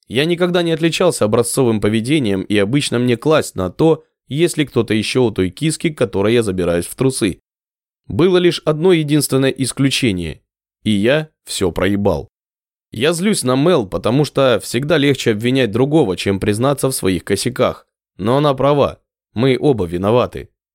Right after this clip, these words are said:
Никто не заставлял меня трахать ее. Я раздраженно вздыхаю и провожу ладонью по лицу, когда выхожу из отеля. В синем Форде Бронко меня ждет рыженькая черлидерша наших соперников.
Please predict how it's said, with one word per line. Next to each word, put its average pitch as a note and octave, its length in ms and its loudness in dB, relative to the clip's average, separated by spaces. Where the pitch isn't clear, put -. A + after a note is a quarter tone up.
Никто D#3 360 0
не A#2 120 -2
заставлял G#2+ 500 0
меня F#2+ 240 -2
трахать G2 440 -2
ее. D2+ 220 -8
Я C#3+ 160 0
раздраженно E3 580 2
вздыхаю C3 580 0
и G#2+ 60 2
провожу A#2+ 440 2
ладонью A#2+ 440 2
по A2+ 140 -2
лицу, B2+ 340 2
когда A#2 320 0
выхожу G#2+ 420 0
из F#2+ 140 0
отеля. A2 480 0
В - 80 -8
синем A2+ 340 0
Форде G#2+ 340 0
Бронко B2 400 0
меня B2 300 0
ждет C3 280 0
рыженькая C#3+ 540 0
черлидерша A#2 600 -2
наших F2+ 340 -4
соперников. G2+ 680 -2